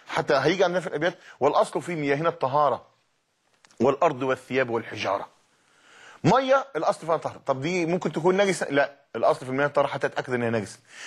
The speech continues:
مش هاخد وقت كتير لان الوقت مش عارف معاكم بيطلع بي-، بيروح بسرعه،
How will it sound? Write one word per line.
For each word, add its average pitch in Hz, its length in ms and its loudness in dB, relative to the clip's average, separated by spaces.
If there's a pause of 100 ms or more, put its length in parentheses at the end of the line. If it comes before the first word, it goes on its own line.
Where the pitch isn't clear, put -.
(140)
مش 101 200 2
هاخد 135 180 -2
وقت 127 180 2
كتير 123 220 -8
لان 120 160 0
الوقت 120 260 0
مش 110 160 -6
عارف 123 240 -2
معاكم 117 280 -4
بيطلع 117 360 -2
بي-، 98 260 -10
بيروح 139 280 0
بسرعه، 165 440 0